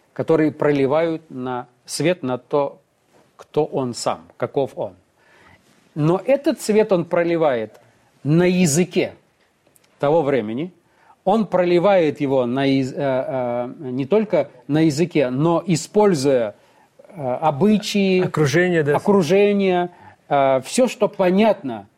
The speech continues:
Speaker 1: людям, э, того времени. Но в этой, я бы сказал так, обёртке
Speaker 2: Мгм.
Speaker 1: находятся вот эти вот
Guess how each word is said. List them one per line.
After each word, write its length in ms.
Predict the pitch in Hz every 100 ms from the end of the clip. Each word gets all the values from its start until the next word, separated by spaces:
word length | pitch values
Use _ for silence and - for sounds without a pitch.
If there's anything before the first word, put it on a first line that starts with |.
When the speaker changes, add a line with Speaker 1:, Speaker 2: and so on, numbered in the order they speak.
| _
Speaker 1:
людям, 480 | 127 156 160 160 151
э, 120 | 147 117
того 280 | 135 139
времени. 480 | 127 127 98 92 92 _ _ - -
Но 500 | 131 180 190 160 -
в 260 | 131 110 170
этой, 460 | 277 269 180 135 - _ _ _ _ _ _ _ _ _ -
я 160 | 139 160
бы 100 | 165
сказал 380 | 165 143 156
так, 260 | 131 147 - _ -
обёртке 840 | 135 131 165 220 220 - 151 107 - _ -
Speaker 2:
Мгм. 300 | 147 156 160 - _
Speaker 1:
находятся 640 | 127 147 - 190 190 175 170
вот 140 | 151
эти 160 | 180 165
вот 220 | 147